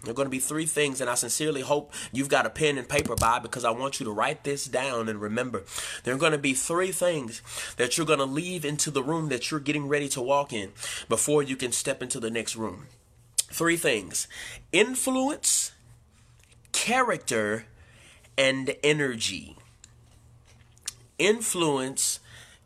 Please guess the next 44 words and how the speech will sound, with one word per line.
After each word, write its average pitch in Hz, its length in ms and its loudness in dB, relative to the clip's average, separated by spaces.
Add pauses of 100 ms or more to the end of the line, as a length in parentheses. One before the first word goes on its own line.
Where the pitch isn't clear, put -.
(120)
character, 135 1040 0 (580)
and 143 140 4
energy. 135 640 0
Three 156 300 2
things 151 320 -2
that 135 140 -4
you're 143 120 0
gonna 123 100 0
leave 147 300 -2
in 131 240 -2
the 131 100 -2
room 143 260 0
that 127 180 -4
you're 143 100 4
about 127 240 -2
to 127 80 -8
step 127 300 -4
into 117 340 -4
before 135 380 0
you 127 160 -4
can 110 180 -4
move 120 320 -4
into 107 220 -4
the 107 80 -6
next 110 280 -2
phase. 104 540 -2 (460)
There 117 100 2
are - 20 4
gonna 123 120 0
be 117 100 -2
three 147 220 0
things 139 240 -2
that 117 180 -6
you're 127 80 -4
gonna 117 160 -2
leave 117 280 -6
in 110 100 -4
these 107 200 -4
rooms. 101 500 -10
<clears throat> - 40 -12
There's 151 460 6
gonna 117 120 0
be 110 120 -8
influence, 131 800 0